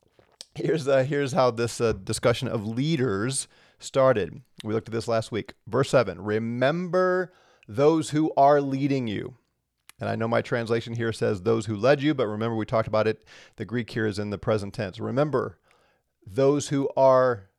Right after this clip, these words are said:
leading you now, who spoke the word of God to you." These are the guys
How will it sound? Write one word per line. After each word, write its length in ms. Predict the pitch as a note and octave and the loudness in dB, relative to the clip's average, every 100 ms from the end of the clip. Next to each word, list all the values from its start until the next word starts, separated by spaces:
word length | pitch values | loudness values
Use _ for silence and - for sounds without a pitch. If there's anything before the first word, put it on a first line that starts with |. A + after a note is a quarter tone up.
| _ _ | _ _
leading 640 | B2 A#2 B2 C3 C3 B2+ A#2+ | -12 -6 -2 0 0 -2 -4
you 220 | A2+ A2+ | -4 -4
now, 580 | G#2+ G#2 G2+ F#2 - - _ _ _ _ _ _ _ _ _ _ _ _ _ _ _ _ _ _ _ _ _ _ _ | -4 -4 -4 -6 -10 -16 _ _ _ _ _ _ _ _ _ _ _ _ _ _ _ _ _ _ _ _ _ _ _
who 440 | - C3+ C3+ B2+ A2+ _ | -6 -2 -2 -2 -6 _
spoke 720 | - - - E3 F#3 F#3 - | -10 -10 0 6 8 6 -2
the 120 | B2+ | -2
word 300 | A#2+ C3 C3+ | 0 2 2
of 160 | B2+ | 0
God 340 | A2+ C3 C3+ A#2+ | 2 4 6 2
to 80 | G#2 | -2
you." 280 | G2+ - G2 | -6 -8 -10
These 380 | G#2 B2 D#3 D#3+ | -4 0 0 -2
are 60 | |
the 80 | D#3 | -2
guys 560 | C3 A2+ A2 A2 C3 | 2 2 2 0 -2